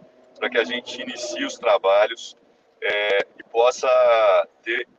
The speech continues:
linhas de investigação, de apuração. A C P I do Senado, ela cumpre um papel importante, mas ela tá já no seu final. É, e ela também não tem mais condições de aprofundar.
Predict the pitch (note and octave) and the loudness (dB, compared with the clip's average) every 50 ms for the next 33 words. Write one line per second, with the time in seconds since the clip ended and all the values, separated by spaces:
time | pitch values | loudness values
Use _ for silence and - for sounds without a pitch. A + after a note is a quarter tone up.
0 | _ - G2+ - C#3 D#3+ F#3 E3+ C#3+ A#2 - - - - - - G#2 G2 - - | _ -20 -14 -12 -10 -6 -4 -2 -4 -4 -4 -10 -16 -20 -12 -10 -10 -8 -8 -4
1 | G2+ F#2+ F2+ - - A2 A2+ A2+ - _ - - - - - - - _ _ _ | -2 -2 -2 -2 -2 -4 -4 -6 -6 _ -6 -6 -6 -6 -8 -14 -18 _ _ _
2 | _ _ _ _ _ _ _ _ _ _ _ _ _ - - - - E3 - - | _ _ _ _ _ _ _ _ _ _ _ _ _ -8 -8 -6 -4 -4 -4 -2
3 | - F3+ - - - - - - F3 F#3 F3+ F#3 - - - - F#3 - G3 F#3+ | -2 -4 -4 -2 -2 0 2 2 2 2 2 2 0 0 -2 -6 -12 -14 -12 -4
4 | - F#3+ F#3 - - F#3 F#3+ F#3 - G3+ G3 F#3 - - E3 D#3 D3 C#3+ - - | -2 -2 0 0 -2 -4 -4 -2 -2 -2 -2 -2 0 0 0 0 0 -2 -6 -8
5 | C3+ C#3+ D3+ F3 F3 F#3 F#3 - F#3 F#3+ G3+ G3 F#3+ F#3+ G3 G#3+ G#3+ - - A#3+ | -6 -4 -2 0 0 0 0 0 2 2 2 2 2 0 0 0 -2 -6 -10 -10
6 | - - - F3 - F#3+ F3 F3 E3 D3+ - - _ _ _ _ _ _ _ _ | -10 -12 -14 -6 -4 -2 2 2 4 2 2 0 _ _ _ _ _ _ _ _
7 | _ _ _ _ _ - A2+ A#2 A#2+ A#2+ A#2+ A#2 A#2 A2+ G#2+ A#2+ B2 C#3 D#3+ F#3+ | _ _ _ _ _ -2 0 2 2 4 4 4 4 2 0 0 2 2 2 2
8 | F#3+ - F#3 D#3 D3+ E3 F3+ G3+ G3+ - - F3 F#3 F#3 F3+ F3+ - - - G3+ | 2 0 -2 -2 -2 -2 -2 -2 -4 -6 -6 -6 -4 -2 -2 -2 -2 -4 -6 -8
9 | G3+ - - - D3 D3+ E3 F3 F3+ - - - F#3+ G3 G3 G3 F#3+ E3 - F#3+ | -8 -8 -6 -4 -2 -2 -2 -2 -6 -10 -14 -12 -10 -6 -2 -2 -2 -2 -2 -4
10 | F#3+ - - - - - D3 D3 C#3 - | -6 -6 -8 -2 0 2 4 4 2 2